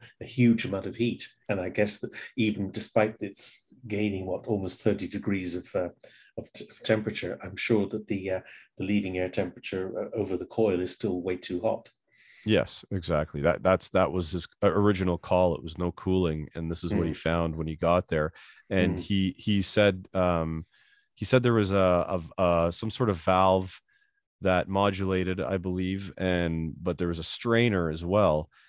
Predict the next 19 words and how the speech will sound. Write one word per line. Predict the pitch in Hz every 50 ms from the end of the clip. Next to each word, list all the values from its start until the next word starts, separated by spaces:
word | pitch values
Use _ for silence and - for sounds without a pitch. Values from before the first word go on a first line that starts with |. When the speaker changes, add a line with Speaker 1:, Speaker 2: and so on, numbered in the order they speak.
| _ _
Speaker 2:
And, | - 85 - -
and | 92 95
that's | 98 98 90 - - -
kind | - - 98 95 90
of, | 85 80 78 78 - - - - 85
um, | 87 82 82 80 78 73 73 73 - _ _ _
what | - 101 104
I | 101
wanted | 95 87 92 87 -
to | -
talk | - - 90 95 104 -
about | 104 85 85 80 78 - -
as | 90 85 82
well | 82 85 87 87 82
as | 80 76 80
w-, | 82 78 -
with | 82 85 80 -
boilers | - 87 87 87 85 82 82 78 80
and, | 76